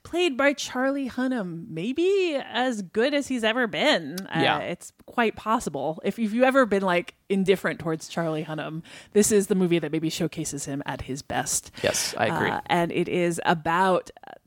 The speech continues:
Speaker 1: the idea of feeling called towards something
Speaker 2: Mm-hmm.
Speaker 1: and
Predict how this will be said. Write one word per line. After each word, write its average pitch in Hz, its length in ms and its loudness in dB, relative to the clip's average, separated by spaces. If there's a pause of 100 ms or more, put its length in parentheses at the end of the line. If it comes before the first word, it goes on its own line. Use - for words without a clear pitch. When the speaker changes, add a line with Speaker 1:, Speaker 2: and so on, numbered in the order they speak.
Speaker 1:
the 202 200 -2
idea 202 480 2 (180)
of 185 100 -4
feeling 214 320 2
called 190 800 0 (140)
towards 165 380 0
something 165 680 -2
Speaker 2:
Mm-hmm. 175 60 -8
Speaker 1:
and 160 560 0